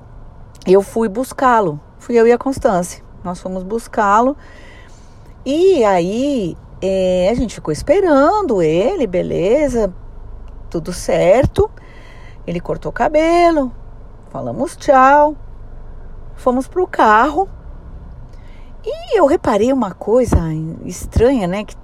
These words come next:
tava acontecendo ali na rua, que é assim, é, tava em época de chuva, tá vendo? Faz dois meses mesmo, por aí. Tava chovendo bastante, bastante.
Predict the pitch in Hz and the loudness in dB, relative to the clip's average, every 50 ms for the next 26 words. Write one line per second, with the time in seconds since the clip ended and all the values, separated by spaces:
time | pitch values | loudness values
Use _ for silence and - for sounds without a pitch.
0 | - - 202 185 185 190 185 196 185 175 - - 196 180 180 175 180 190 180 165 | -4 -2 0 0 0 -2 -4 -6 -8 -6 -6 -4 -4 -2 -2 -2 -2 -4 -4 -4
1 | 147 139 - - 190 233 247 202 151 139 - - - - - - - - - - | -6 -4 0 2 4 4 6 4 2 2 0 -8 -18 -20 -20 -20 -20 -20 -20 -20
2 | - - - - 262 269 285 277 - - 233 202 190 175 160 151 - _ - 196 | -20 -20 -4 0 4 4 4 4 0 -4 -4 -4 -2 -2 -4 -4 -6 _ -4 -2
3 | 190 185 180 175 175 170 170 165 165 165 - 269 302 294 277 269 285 285 - - | -2 0 0 0 0 0 -2 -2 -4 -2 -2 -2 -2 0 0 0 0 -2 -2 -2
4 | - 302 277 247 349 339 - - - 240 202 180 156 156 156 - 175 180 190 175 | -2 -2 -2 -2 -4 -6 -8 -8 -6 -6 -6 -4 -4 -2 -2 -2 -2 -2 -2 -4
5 | 160 160 - 175 165 160 180 180 165 156 156 151 143 143 143 - 143 143 139 131 | -4 -2 -2 -2 -2 0 0 0 0 0 -4 -6 -6 -6 -8 -8 -8 -8 -6 -6
6 | 131 - - 131 139 139 - - 156 151 139 131 131 131 - - - - - - | -8 -8 -10 -12 -12 -12 -10 -8 -6 -4 -4 -4 -6 -8 -12 -16 -20 -20 -20 -20
7 | - - - - - - 233 247 240 - 226 196 226 254 240 240 - - - - | -20 -20 -6 -2 0 0 0 0 -2 -2 -2 -2 -2 -2 -2 -4 -6 -8 -14 -20
8 | - - - - 277 285 - - - - - 240 247 330 359 - - - 220 190 | -20 -14 -6 -2 0 0 0 -2 -4 -2 0 0 0 0 -4 -6 -4 -2 -2 -2
9 | - - - - 208 240 262 233 202 - - 160 151 | -4 -6 -4 -2 0 0 0 0 -4 -6 -8 -10 -10